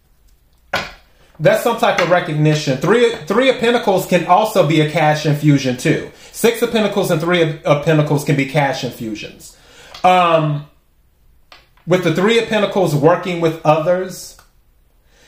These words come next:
some of you, take what resonates, leave what doesn't.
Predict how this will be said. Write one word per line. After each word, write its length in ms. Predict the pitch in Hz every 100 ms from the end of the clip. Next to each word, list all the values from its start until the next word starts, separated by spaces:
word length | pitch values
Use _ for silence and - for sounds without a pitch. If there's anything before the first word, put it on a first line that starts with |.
| _ -
some 500 | - - 233 320 -
of 380 | 196 170 135 135
you, 480 | 127 110 107 147 - _ _ _ _ _ _ _
take 240 | - 190
what 120 | 196 180
resonates, 480 | 175 170 165 156
leave 200 | 165 156
what 200 | 143 143
doesn't. 480 | 147 151 - 110 -